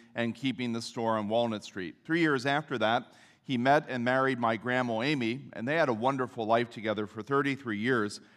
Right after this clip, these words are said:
until in nineteen sixty-two, just a few months after I was born, she went home to be with the Lord as a result of a struggle with cancer. Now, at that point, Grandpa was seventy-four years of age, and he was more than old enough to retire.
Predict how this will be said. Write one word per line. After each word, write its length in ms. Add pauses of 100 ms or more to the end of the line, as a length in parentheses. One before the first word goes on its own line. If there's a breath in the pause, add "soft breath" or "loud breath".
(100 soft breath)
until 300
in 80
nineteen 400
sixty-two, 640
just 260
a 40
few 180
months 240
after 280
I 120
was 180
born, 380 (260 soft breath)
she 160
went 200
home 200
to 60
be 160
with 140
the 100
Lord 260
as 180
a 40
result 480
of 100
a 80
struggle 380
with 160
cancer. 520 (540 soft breath)
Now, 260
at 140
that 280
point, 340
Grandpa 360
was 220
seventy-four 600
years 340
of 100
age, 460 (320 soft breath)
and 160
he 140
was 240
more 280
than 160
old 220
enough 360
to 120
retire. 600